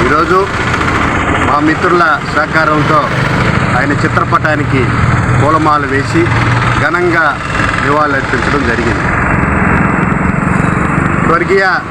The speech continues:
నందమూరి తారక రామారావు గారు సినీ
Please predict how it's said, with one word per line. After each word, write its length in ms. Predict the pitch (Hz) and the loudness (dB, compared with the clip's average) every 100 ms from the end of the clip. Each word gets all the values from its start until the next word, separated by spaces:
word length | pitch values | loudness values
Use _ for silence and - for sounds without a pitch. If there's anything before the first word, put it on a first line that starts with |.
| - - - - - | -8 -6 -4 0 2
నందమూరి 560 | 147 175 196 185 185 165 131 113 | 2 2 0 2 2 2 0 0
తారక 280 | 151 170 170 160 | 0 0 0 0
రామారావు 400 | 165 165 160 156 | 2 2 2 2
గారు 200 | 156 165 190 - - - - - - - - - - - - - 208 - - - - | 2 0 0 -2 0 0 0 0 0 0 0 2 0 0 0 0 0 0 2 2 2
సినీ 260 | 196 208 | 2 2